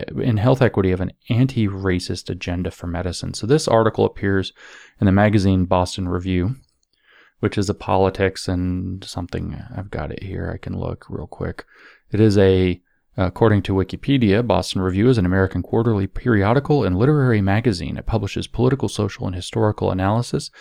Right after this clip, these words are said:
literary and cultural criticism, book reviews, fiction, and poetry, both online and in print.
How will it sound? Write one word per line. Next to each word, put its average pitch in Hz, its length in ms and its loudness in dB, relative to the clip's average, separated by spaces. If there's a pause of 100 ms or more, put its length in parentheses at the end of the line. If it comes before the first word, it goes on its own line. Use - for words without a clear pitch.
(280)
literary 120 580 4
and 101 120 -4
cultural 98 380 -4
criticism, 135 520 2
book - 240 -4
reviews, 90 340 -4
fiction, - 440 -2
and 95 160 -2
poetry, 107 420 2
both 98 260 -2
online 117 480 0
and 107 140 0
in 90 140 0
print. - 440 -4